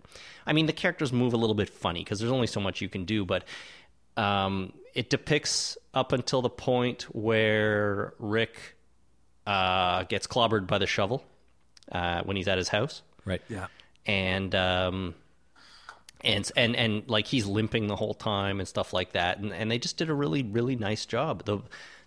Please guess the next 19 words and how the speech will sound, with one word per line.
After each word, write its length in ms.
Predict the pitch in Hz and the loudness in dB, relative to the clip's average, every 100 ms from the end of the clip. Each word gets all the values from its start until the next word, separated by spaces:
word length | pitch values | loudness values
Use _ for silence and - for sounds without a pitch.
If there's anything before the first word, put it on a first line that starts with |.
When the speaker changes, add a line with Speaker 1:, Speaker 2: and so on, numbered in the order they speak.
| - | -6
Speaker 1:
the 80 | 101 | -4
voiceover, 560 | 92 110 123 147 147 | 2 4 4 4 4
the 80 | 131 | 4
narration 560 | 107 104 98 120 - 151 | 4 4 4 2 0 0
is 100 | 139 | 0
really 220 | 147 147 | 2 2
good. 340 | 139 139 165 214 - - - | 2 2 2 -2 -12 -20 -2
It 160 | 131 107 | -2 0
Speaker 2:
Mm-hmm. 140 | 123 | -2
Speaker 1:
kinda 340 | 131 156 165 131 | 2 4 6 4
works 520 | 117 131 147 - - | 6 2 2 -4 -6
better 560 | 127 95 101 110 156 180 | -10 -2 2 2 2 0
because 300 | - 107 113 | -4 -2 0
there's 140 | 110 101 | 0 0
not 240 | 104 110 | 2 4
a 60 | 110 | 4
lot 220 | 110 113 | 4 4
of 100 | - | 2
dialogue. 480 | 107 120 98 - | 2 2 0 -4